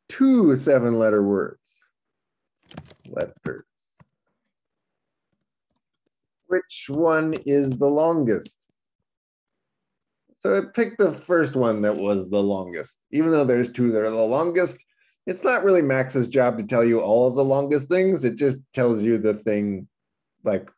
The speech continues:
arbitrarily picks one that's the longest.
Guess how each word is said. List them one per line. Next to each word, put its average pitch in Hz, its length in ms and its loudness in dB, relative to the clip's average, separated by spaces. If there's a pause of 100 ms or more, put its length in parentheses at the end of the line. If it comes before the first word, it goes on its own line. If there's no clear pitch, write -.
(600)
arbitrarily 101 600 0
picks - 340 -8
one 90 180 -6
that's 87 180 -12
the 107 100 -8
longest. 135 500 -2